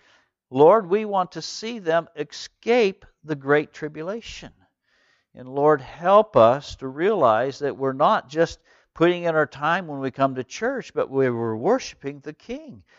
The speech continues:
We're worshiping the God of the universe.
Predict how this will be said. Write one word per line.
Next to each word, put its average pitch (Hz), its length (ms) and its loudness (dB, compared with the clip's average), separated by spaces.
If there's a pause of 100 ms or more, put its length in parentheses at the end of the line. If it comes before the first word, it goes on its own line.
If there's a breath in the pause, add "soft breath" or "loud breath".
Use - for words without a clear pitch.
(220 soft breath)
We're 139 160 4
worshiping 156 720 -2
the 131 120 -10
God 156 440 2
of 196 120 -6
the 196 100 -12
universe. 214 920 -12